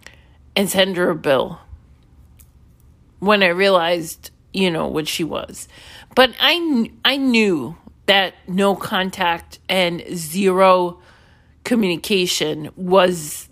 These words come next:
the only way for my protection. And this is what this podcast is about, ten minutes in. No contact. <laughs> But I do wanna talk about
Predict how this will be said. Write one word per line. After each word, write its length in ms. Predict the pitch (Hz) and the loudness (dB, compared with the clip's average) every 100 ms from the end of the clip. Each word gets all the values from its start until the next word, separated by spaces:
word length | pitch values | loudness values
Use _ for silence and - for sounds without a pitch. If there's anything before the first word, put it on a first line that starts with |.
| - | -8
the 200 | 196 - - | -6 -4 -2
only 420 | 196 190 180 165 | 0 0 0 0
way 580 | 147 165 165 90 90 - | 0 2 0 -2 -8 -14
for 280 | - 202 190 | -4 0 2
my 280 | 180 175 170 | 2 0 0
protection. 720 | 175 151 170 - - - - - - - | -6 -6 -6 -6 -10 -12 -14 -18 -20 -4
And 200 | 196 202 | 0 2
this 200 | 196 196 | 2 0
is 160 | 240 196 | -4 0
what 180 | 190 | 0
this 160 | 190 175 | -2 -6
podcast 560 | - 175 175 170 160 160 | -4 -4 -4 -6 -8 -8
is 140 | 156 | -8
about, 420 | 175 208 180 - | 0 2 2 -2
ten 240 | - 185 170 | 0 0 0
minutes 380 | 156 135 - | -4 -6 -8
in. 240 | 101 104 - - - - - 190 | -8 -10 -12 -20 -20 -20 -10 0
No 180 | 190 | 2
contact. 720 | - 185 165 - - - - - | 2 -2 -2 -4 -8 -8 -12 -4
<laughs> 160 | - 302 - - - 370 - - _ - - - - - - - - | 2 2 0 -14 -8 -8 -10 -20 _ -20 -20 -20 -20 -18 -18 -18 2
But 200 | 403 302 | 4 4
I 100 | 294 | 0
do 160 | 269 269 | -2 0
wanna 260 | 285 285 302 | 2 2 0
talk 340 | - 214 214 | 0 0 0
about 440 | 196 180 175 131 | -2 0 0 -4